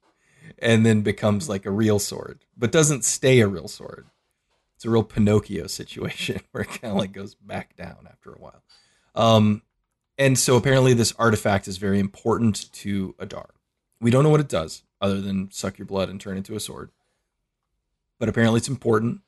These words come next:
End of episode five, they reveal that the, the elves even carved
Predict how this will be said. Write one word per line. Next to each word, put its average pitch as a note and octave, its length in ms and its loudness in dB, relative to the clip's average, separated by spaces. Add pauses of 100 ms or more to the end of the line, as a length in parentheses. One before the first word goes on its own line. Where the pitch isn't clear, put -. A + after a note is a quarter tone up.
(140)
End A2 120 -2
of A2+ 60 2
episode G#2+ 260 -2
five, G#2+ 320 4
they G#2+ 80 2
reveal G#2 460 2
that G2+ 240 -4
the, G2+ 420 -8 (220)
the G2+ 160 -10 (360)
elves B2 500 4
even A2 320 -2
carved A2+ 760 -2